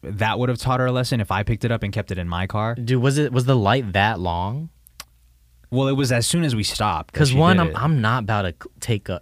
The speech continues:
Speaker 2: like, you're putting yourself in harm's way of taking someone else's trash.
Speaker 1: Yeah.
Speaker 2: You know, like, what if, what if they got, what if they got the Rona,
Speaker 1: What if they
Speaker 2: actually?
Speaker 1: got needles in there?
Speaker 2: What if they got needles? They gotta get rid of the evidence 'cause they're about to pull up to the, to downtown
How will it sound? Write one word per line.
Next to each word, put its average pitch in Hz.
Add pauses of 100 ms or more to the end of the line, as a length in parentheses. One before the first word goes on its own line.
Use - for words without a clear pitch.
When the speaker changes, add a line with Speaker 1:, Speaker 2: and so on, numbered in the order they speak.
(120)
Speaker 2:
like, 101 (320)
you're 135
putting 151
yourself 110
in 87
harm's 90
way 87
of 80
taking 90
someone 73
else's -
trash. - (120)
Speaker 1:
Yeah. 82 (280)
Speaker 2:
You 98
know, 95
like, 82 (140)
what 101
if, 101
what 95
if 98
they 98
got, 90
what 95
if 90
they 90
got 92
the 101
Rona, 101 (120)
Speaker 1:
What 92
if 90
they -
Speaker 2:
actually? -
Speaker 1:
got 87
needles 95
in 82
there? 80 (240)
Speaker 2:
What 90
if 92
they 110
got 107
needles? 110
They 101
gotta 98
get 101
rid 107
of 110
the 113
evidence 101
'cause 90
they're 95
about 92
to 104
pull 104
up 98
to -
the, 104 (220)
to 107
downtown 101